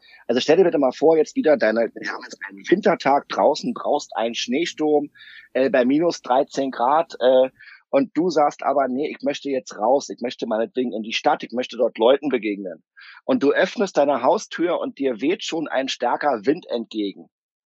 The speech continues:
Jetzt hast du die Wahl. Entweder du sagst, "Ach du lieber Gott, ist es kalt, ist es windig, Tür zu, ich gehe wieder rauf in meine Wohnung und das Thema ist erledigt." Oder aber du sagst, "Nö, da gehe ich jetzt einfach durch, weil ich möchte heute Abend mal einfach durch die Stadt ziehen, möchte netten Menschen begegnen"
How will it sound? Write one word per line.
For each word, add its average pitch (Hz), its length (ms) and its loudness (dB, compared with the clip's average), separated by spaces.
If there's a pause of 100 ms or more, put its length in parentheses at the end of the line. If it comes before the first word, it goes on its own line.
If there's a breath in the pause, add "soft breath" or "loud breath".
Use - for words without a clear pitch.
(360 loud breath)
Jetzt 160 180 -2
hast 190 200 -2
du 202 40 4
die 170 180 -6
Wahl. 101 400 2
Entweder 147 480 2
du 107 80 -10
sagst, 120 320 0
"Ach 143 240 -4
du 156 140 -6
lieber 147 280 2
Gott, 101 240 -2
ist - 200 -12
es 107 120 -8
kalt, 120 320 -2
ist 120 160 -14
es 107 160 -12
windig, 151 360 -4
Tür - 260 0
zu, 180 260 -2
ich - 100 -6
gehe 135 200 -6
wieder 120 160 0
rauf 117 300 2
in 135 60 -6
meine 117 280 -2
Wohnung 147 260 -2
und - 120 -10
das 120 140 -8
Thema 123 280 0
ist - 140 -8
erledigt." 117 480 -4 (380 loud breath)
Oder 190 280 6
aber 170 180 0
du 170 80 -8
sagst, 151 340 -4
"Nö, 107 240 -6 (160)
da 101 120 -6
gehe 107 140 -8
ich 113 80 -10
jetzt - 180 -14
einfach 101 280 -10 (100)
durch, 170 400 -4 (360 soft breath)
weil 139 240 2
ich 127 100 -10
möchte - 380 -8
heute 117 240 -4
Abend 90 200 -8
mal 101 100 -4
einfach 101 280 -8
durch 107 200 -8
die 104 120 -8
Stadt 143 260 -2
ziehen, 147 340 0
möchte 151 280 2
netten 127 300 0
Menschen 151 340 -2
begegnen" 135 520 2